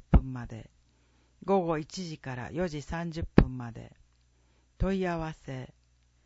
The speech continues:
川西市応急診療所、電話七九四の六五七七。地域健康ライフ、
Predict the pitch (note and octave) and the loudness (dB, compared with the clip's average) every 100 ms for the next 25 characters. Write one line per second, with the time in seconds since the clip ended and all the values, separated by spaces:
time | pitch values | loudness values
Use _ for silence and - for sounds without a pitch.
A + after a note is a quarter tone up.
0 | _ _ - A3+ A#3+ A#3+ A3+ A3 G#3 - | _ _ -4 0 0 0 -2 -6 -8 -8
1 | C#3+ C3 - - G3+ G#3 - F#3 F3+ - | -10 -10 -8 0 2 2 0 -2 -2 -4
2 | F3+ F3 E3 D#3+ - - C#3 C3 - - | -4 -2 -2 0 -2 -4 -8 -8 -12 -20
3 | _ _ _ - E3+ F#3+ F#3+ F3 D#3+ - | _ _ _ -4 0 2 2 -2 -4 -4
4 | E3+ G3+ G#3+ G#3+ G#3 F3+ D#3 C#3+ C3+ B2 | -2 0 -2 -2 -2 0 -2 -4 -4 -4
5 | A#2+ - - D#3 D#3+ F#3+ F#3 F#3+ C#3+ B2 | -6 -10 -4 -4 -2 -2 2 2 0 -2
6 | D3 D3 C#3+ C3+ B2+ A2+ - - _ _ | -4 -4 -4 -6 -6 -10 -16 -20 _ _
7 | _ _ _ _ _ _ _ _ _ _ | _ _ _ _ _ _ _ _ _ _
8 | _ _ _ _ _ C4 C4+ C4+ B3 A#3 | _ _ _ _ _ 0 2 0 0 2
9 | A#3 A3 A3 G3+ F#3+ D#3+ C3+ A#2+ | 0 0 2 4 4 2 -4 -8